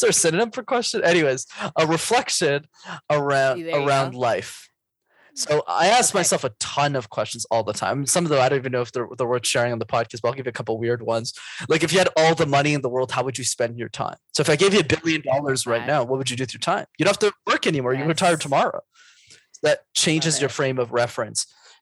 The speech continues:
Speaker 1: 'cause everyone's trying to retire for sixty-five, whereas that's just an arbitrary number somebody else put on,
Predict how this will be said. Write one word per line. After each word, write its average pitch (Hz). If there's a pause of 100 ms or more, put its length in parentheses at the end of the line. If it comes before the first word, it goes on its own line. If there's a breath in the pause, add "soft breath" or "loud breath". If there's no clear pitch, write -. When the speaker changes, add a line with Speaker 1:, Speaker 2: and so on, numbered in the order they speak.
Speaker 1:
'cause 156
everyone's 139
trying 147
to 131
retire 135
for 131
sixty-five, 127
whereas 120
that's 123
just -
an 123
arbitrary 120
number 117
somebody 113
else 117
put 117
on, 107